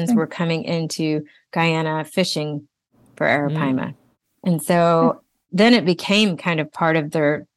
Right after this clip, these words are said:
Speaker 2: the livelihood where fishing for arapaima was an important stream of revenue for the communities. And then in the early two thousands, when they saw, you know, the impact they were having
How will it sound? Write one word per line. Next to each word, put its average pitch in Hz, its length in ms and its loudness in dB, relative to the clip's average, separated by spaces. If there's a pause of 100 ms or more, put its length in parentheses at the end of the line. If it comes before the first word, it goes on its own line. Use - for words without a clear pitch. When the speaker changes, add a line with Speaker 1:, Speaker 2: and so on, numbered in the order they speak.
(300)
Speaker 2:
the 170 100 0
livelihood 156 640 0
where 147 340 -2
fishing 147 580 -2
for 156 160 -2
arapaima 143 540 0
was 135 300 -4
an 156 140 -4
important 139 680 -4 (520)
stream 156 320 -4
of 147 120 -6
revenue 143 340 0
for 135 140 -8
the - 60 -6
communities. 139 640 -6 (560)
And 185 100 6
then 175 320 2 (140)
in 170 120 2
the 156 160 -2
early 185 260 4
two 170 200 -2
thousands, 165 760 0
when 160 160 0
they 156 140 0
saw, 160 500 2 (320)
you 160 100 -4
know, 147 160 0
the 160 160 0
impact 196 480 2
they 156 120 2
were 160 100 2
having 156 460 0